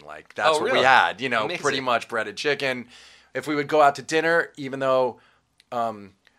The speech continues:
Speaker 1: like you, I was raised with privilege, but my dad was first generation money. When he grew
Speaker 2: Yeah.
Speaker 1: up, he never went to eat out. My dad never ate out till he was, like, seventeen. Never
Speaker 2: Really?
Speaker 1: once. So we, they had very simple sort of, um, my dad liked Southern Italian food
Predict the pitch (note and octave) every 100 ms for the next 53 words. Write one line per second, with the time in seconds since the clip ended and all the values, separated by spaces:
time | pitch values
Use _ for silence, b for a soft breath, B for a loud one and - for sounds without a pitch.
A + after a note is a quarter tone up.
0 | b G#2 A#2+ B2 B2 A#2 A2+ A2+ A2 -
1 | D3+ D3+ C#3 - A#2+ A#2+ A#2+ B2 A#2+ A2
2 | - C3 B2+ - B2 A#2 A2+ A2+ - A#2
3 | A2 G#2+ - A#2 A#2 B2 C#3 A#2 F#2+ B2
4 | A#2 B2+ B2 B2+ A2+ A#2 B2 A#2+ A#2+ A2
5 | A#2 A#2+ C3 A#2+ C#3 C3+ C3+ D3 D3 D3
6 | D3 C3+ A#2+ A#2 - A2+ F#2+ F#2 - G2+
7 | F#2 G2 D#2 _ _ _ _ A2 A2+ A#2+
8 | A2+ F2 - - b b b b b -
9 | G3+ E3 A#2+ C#3 D#3+ E3+ F3+ D3+ E3 D#3
10 | - E3 D#3 - B2+ A#2 C3+ B2 A#2 A2+
11 | G#2 - _ A#2+ A2 G#2 F#2+ b b A2
12 | B2+ A#2+ A#2 C#3+ C3 B2+ B2 B2+ A#2+ D3+
13 | D#3+ D#3+